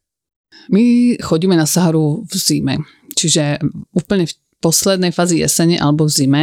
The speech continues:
čiže v novembri, koncom oktobra, november až do toho február, marec, hej. A vtedy je tam ako zima. Takže je, ja som zažila od dvanásť do tých dvadsaťosem, tridsať stupňov a to ešte nepáli. V lete je tam päťdesiat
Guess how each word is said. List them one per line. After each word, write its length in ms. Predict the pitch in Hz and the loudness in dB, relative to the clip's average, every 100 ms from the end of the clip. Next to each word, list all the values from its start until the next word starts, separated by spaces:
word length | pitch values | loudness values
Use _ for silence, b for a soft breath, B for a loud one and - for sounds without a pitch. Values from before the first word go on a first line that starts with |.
| 170 | 0
čiže 240 | - 147 | 2 2
v 80 | 139 | 4
novembri, 520 | 156 165 170 165 165 160 b b b - | 4 4 4 4 2 2 b b b -2
koncom 320 | 190 190 170 | 0 0 -4
oktobra, 400 | - 175 160 156 | -4 -2 2 2
november 480 | 151 156 156 151 147 | 4 4 2 2 0
až 240 | 151 151 | 0 0
do 400 | 156 147 143 139 | 0 0 2 0
toho 560 | 143 143 139 135 151 - | 0 0 0 -2 -6 -10
február, 480 | - 127 131 123 135 | -8 -2 0 2 2
marec, 320 | 110 - - | 0 -2 -2
hej. 160 | 139 135 | -2 -2
A 80 | 131 | -4
vtedy 320 | - 190 175 | 0 0 2
je 40 | 160 | 2
tam 160 | 156 143 | 2 2
ako 160 | 151 | 2
zima. 400 | 156 151 143 117 B B B B B | 2 2 -2 -6 B B B B B
Takže 200 | 160 156 | 0 2
je, 100 | 160 165 160 - | 2 2 -2 -2
ja 80 | |
som 240 | 175 190 185 | 0 0 2
zažila 560 | 156 156 175 165 160 | 2 2 2 2 2
od 240 | 160 151 147 | 2 2 2
dvanásť 640 | 147 143 151 170 165 160 | 2 2 2 2 2 2
do 100 | 165 156 | 0 2
tých 120 | 156 | 2
dvadsaťosem, 560 | 156 156 - 151 - 151 | 2 -2 -2 -2 0 0
tridsať 320 | 147 156 - | -2 -4 -4
stupňov 400 | - 147 170 175 | -4 -2 0 -2
a 80 | - 151 | -4 -6
to 80 | - | -4
ešte 240 | - - | -4 0
nepáli. 480 | 147 135 135 127 123 B B B - | -2 -2 -4 -4 -6 B B B -4
V 40 | 170 | 0
lete 240 | 180 180 | 2 2
je 80 | 165 165 | 2 0
tam 160 | 170 | -2
päťdesiat 720 | 151 147 156 - 156 151 - | -2 0 0 0 -2 -2 -10